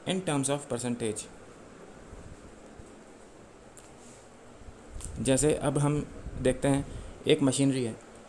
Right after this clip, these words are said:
वो पचास घंटे चली, उसके बाद फेल हुई कुछ घंटों के लिए, फिर वो सौ घंटे चली, फिर फेल हुई कुछ घंटों के लिए, उसके बाद वो again एक सौ पचास घंटे चली, फिर वो fail हुई। तो यहाँ पे वो चली है पचास घंटे, फिर सौ घंटे,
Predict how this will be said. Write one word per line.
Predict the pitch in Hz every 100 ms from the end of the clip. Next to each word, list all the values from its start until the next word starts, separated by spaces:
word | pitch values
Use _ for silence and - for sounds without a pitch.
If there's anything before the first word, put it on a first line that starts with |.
| -
वो | 139
पचास | - - 135
घंटे | 139 139 143
चली, | 131 123 127 - - - - - - - - - -
उसके | 127 143
बाद | 143 139
फेल | - 131
हुई | 127
कुछ | 127 127
घंटों | 123 117 113
के |
लिए, | 117 117 113 - - -
फिर | 143
वो |
सौ | 147 143
घंटे | 135 135 135
चली, | 135 135 - -
फिर | 151
फेल | 143 135
हुई | 127
कुछ | 123 123
घंटों | 123 120
के | 117
लिए, | 113 113 - - - - -
उसके | 123 135
बाद | 147
वो | 160 -
again | 123 135 151 117 - - - - - -
एक | 131
सौ | 151
पचास | 139 143 131
घंटे | 127 135
चली, | 123 127 131 - - -
फिर | 151
वो | 151
fail | 131 107
हुई। | 107 - - - - - - - - - - 143
तो |
यहाँ | 147 147
पे | 143
वो | 175
चली | 185 147 147
है | 170
पचास | 139 139 139
घंटे, | 151 151 175 175 - - - - -
फिर | 170
सौ | 165 147
घंटे, | 147 143 151